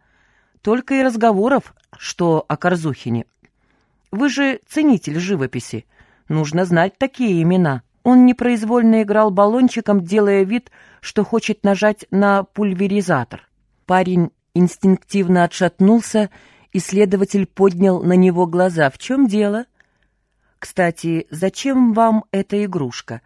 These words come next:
Это же дамское средство защиты от насильников". "А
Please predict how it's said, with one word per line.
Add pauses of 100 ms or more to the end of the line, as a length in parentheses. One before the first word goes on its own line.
(600)
Это
же
дамское
средство
защиты
от
насильников". (800)
"А